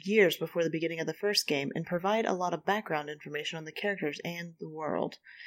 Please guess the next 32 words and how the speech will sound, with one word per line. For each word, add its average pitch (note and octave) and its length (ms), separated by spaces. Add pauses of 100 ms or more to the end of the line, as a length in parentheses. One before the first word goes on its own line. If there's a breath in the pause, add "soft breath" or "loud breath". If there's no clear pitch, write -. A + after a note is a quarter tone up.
(160 loud breath)
They F#3+ 80
do G#3 140
not C#4+ 160
spoil C4+ 420
the A#3+ 100
story G3 380
of - 100
the F3 60
games D#3+ 380
in D#3+ 100
any G#3+ 280
way. D2+ 360 (640 loud breath)
During A3+ 360
the D4 80
centuries G#3 480
preceding G#3 560
these C#3+ 160
stories, F2+ 500 (320 loud breath)
most A#3+ 300
of E4 80
the D4+ 80
continent's F3+ 680
southern G3+ 400
regions D3 500 (360 loud breath)
have G3 220
been G#3+ 160
taken A#3 380
over F3 260
by E3+ 140
the E3 100
Nifgal-, E3+ 600 (380)
Nifgard E3 1400